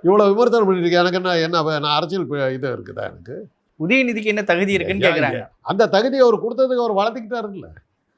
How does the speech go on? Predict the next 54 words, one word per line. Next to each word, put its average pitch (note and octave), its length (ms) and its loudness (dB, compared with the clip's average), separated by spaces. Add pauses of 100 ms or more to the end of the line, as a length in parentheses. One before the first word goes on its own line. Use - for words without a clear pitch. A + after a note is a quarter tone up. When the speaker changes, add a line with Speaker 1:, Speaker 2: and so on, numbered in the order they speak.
(140)
Speaker 2:
என்ன F3+ 200 0
Speaker 1:
இன்னைக்கு G#3 140 6
அந்த G#3 220 4
Speaker 2:
வளர்த்துக்கிட்டாரு? G3 220 2
Speaker 1:
திருவண்ணாமலையில A3+ 680 0
வந்து G3+ 440 -4
வ-, G3+ 240 -2
வ-, F#3+ 200 -2
வ-, F3 120 -4 (140)
வெள்ளம் A3 380 4
அடி, G#3+ 140 -2
வ-, A3+ 40 -6
வ-, F#3+ 640 0
வ-, F3+ 300 -4
மழையிலும் A3 480 -2
புயல் G#3+ 300 -6
இது, G#3 320 -2
பன்னெண்டரை G3 460 -4
மணிக்கு, A3+ 220 -4
ராத்திரி G3 300 -2
பன்னெண்டரை G3+ 380 -6
மணிக்கு A3 300 -6
அந்த G3+ 80 -2
வெள்ளத்துல G#3 320 -4
சுத்திட்டு G3 440 -6
இருந்தாரு D3+ 240 -2
அந்த C3+ 180 -4
ஆள், D3 80 0
பாத்தீங்கல்ல? G3 580 -8 (340)
நீங்க A#3 220 4
Speaker 2:
சில G#3 100 6
இடங்களை C4+ 360 6
Speaker 1:
தூக்கி - 0 -
Speaker 2:
விரட்டி A3 300 6
Speaker 1:
விட்டுருக்கீங்களே. A3+ 60 4
Speaker 2:
அடிச்சிருக்காங்க. F3+ 460 4
Speaker 1:
ஓ, G#3+ 240 4
உங்க, A3 160 -2
உங்க G#3+ 280 2
Speaker 2:
சில G#3 120 2
Speaker 1:
விஜய், G#3+ 160 4
Speaker 2:
இடங்களை A#3+ 340 2
Speaker 1:
உங்க, A3 240 2
Speaker 2:
எதிர்ப்பு A3 260 4
Speaker 1:
உங்க G3+ 140 2
Speaker 2:
தெரிவிச்சு A3 40 0
Speaker 1:
விஜய், A#3+ 200 4
Speaker 2:
விரட்டி A3+ 240 -2
இருக்காங்க. G#3 340 -2
Speaker 1:
உங்க G3 100 4
விஜய் B3 240 0
எங்க A#3+ 280 0
போனாரு G#3+ 260 -2
திருவண்ணாமலைக்கு? G#3 840 -4